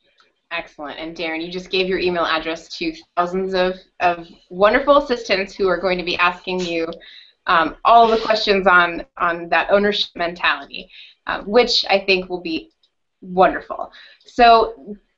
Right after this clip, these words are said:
Speaker 2: I just wanna thank you, Darren, for taking the time. I know you're gonna be with us in October, and that's gonna be great, but just to take time out and meet our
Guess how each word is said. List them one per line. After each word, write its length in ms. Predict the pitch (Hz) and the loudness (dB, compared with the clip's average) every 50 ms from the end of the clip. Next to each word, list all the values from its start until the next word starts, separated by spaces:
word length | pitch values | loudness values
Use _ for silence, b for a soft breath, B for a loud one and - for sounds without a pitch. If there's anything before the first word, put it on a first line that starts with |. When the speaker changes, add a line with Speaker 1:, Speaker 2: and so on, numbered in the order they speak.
| _ _ | _ _
Speaker 2:
I 100 | 226 247 | 0 0
just 140 | 262 - - | 0 0 2
wanna 240 | 339 330 302 285 277 | 4 4 4 4 2
thank 280 | 277 226 220 220 220 | 0 -2 -2 -2 -6
you, 100 | 233 226 | -10 -6
Darren, 440 | - 202 208 202 202 202 202 202 202 | -2 2 4 4 6 4 2 0 -2
for 120 | - 214 - | -6 -8 -6
taking 300 | - 208 208 208 208 208 | -4 -6 -4 -4 -6 -6
the 120 | 208 208 | -6 -2
time. 460 | 214 190 185 185 180 180 180 180 180 | 2 2 4 4 4 2 0 0 0
I 80 | 170 180 | -2 0
know 100 | 190 190 | 2 2
you're 160 | 190 202 196 | 2 2 2
gonna 120 | 208 208 202 | 0 -2 -2
be 100 | 208 196 | -2 -2
with 160 | 190 196 196 | -2 -2 0
us 160 | 202 190 - | -2 -2 -2
in 80 | 196 196 | 0 0
October, 760 | 185 185 185 - - 247 233 214 214 220 214 214 214 214 196 | 0 0 -2 -4 -2 -2 0 2 4 4 4 6 4 4 2
and 180 | - 185 190 185 | 0 -2 -2 -2
that's 180 | 180 185 185 - | -2 -2 -4 -8
gonna 180 | 196 196 190 | -10 -8 -6
be 120 | 185 180 180 | -4 -6 -6
great, 500 | 180 190 208 208 208 202 196 185 190 185 | -2 0 2 2 4 4 2 2 0 0
but 220 | 180 170 156 - - _ | 0 0 0 -2 -6 _
just 280 | - 233 247 - - _ _ | -14 -14 -14 -16 -20 _ _
to 120 | 240 262 320 | -12 -6 -4
take 160 | 330 330 - | -4 -4 -2
time 200 | - 339 285 247 | 0 0 2 2
out 240 | 220 208 - - 190 | 2 0 0 0 -2
and 180 | 202 202 202 | -2 -2 0
meet 260 | 202 202 202 202 - | 0 2 2 2 2
our 300 | - 190 185 185 185 185 | 2 4 4 2 0 -4